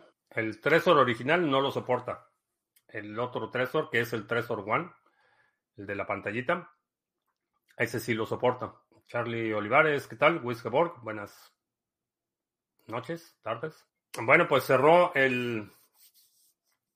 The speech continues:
el evento de Bitcoin veinte veintitrés en Miami y todavía se siguen peleando.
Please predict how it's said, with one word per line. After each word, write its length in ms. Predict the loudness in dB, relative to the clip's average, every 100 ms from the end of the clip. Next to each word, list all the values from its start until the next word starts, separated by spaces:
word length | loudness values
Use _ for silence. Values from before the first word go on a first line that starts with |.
| _ _ -4
el 100 | 0
evento 340 | 0 0 0
de 300 | 0 0 0
Bitcoin 400 | -2 -2 0 2
veinte 240 | 0 0 -2
veintitrés 460 | -4 -6 -6 -4
en 100 | -4
Miami 480 | -2 0 0 0 -4
y 360 | -6 -6 -8 -6
todavía 360 | -2 0 2 -2
se 120 | -4
siguen 280 | -8 -6 -6
peleando. 640 | -6 -4 -2 -2 -6 -10